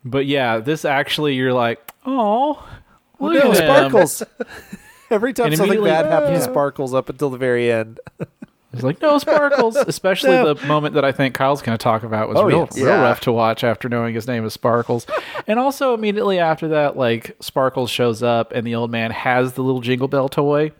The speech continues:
Speaker 2: Yeah.
Speaker 3: Uh-huh.
Speaker 1: And he's like, "You remember me?" And Sparkles does.
Speaker 2: Yeah.
Speaker 3: Yeah, he
Speaker 1: And he
Speaker 3: does.
Speaker 1: follows him into a cage, and then the old man has to betray Sparkles. It's really
Speaker 2: Sad.
Speaker 1: sad.
Speaker 3: Yep.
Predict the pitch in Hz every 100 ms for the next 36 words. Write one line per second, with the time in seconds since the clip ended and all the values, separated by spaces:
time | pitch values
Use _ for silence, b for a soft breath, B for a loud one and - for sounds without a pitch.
0 | _ - 175 180 175 143 143 135 110 -
1 | 139 139 127 127 123 156 180 196 190 196
2 | 208 240 247 262 135 135 - 180 190 226
3 | 247 - 254 262 131 247 254 - - _
4 | _ _ 143 160 156 151 - 139 131 127
5 | 147 135 - 202 190 202 226 220 214 208
6 | 202 202 226 - 170 180 180 180 175 175
7 | 175 175 175 170 170 170 151 156 - 160
8 | - - 156 - 160 - - 175 - 190
9 | 165 175 - 170 - 175 196 190 208 208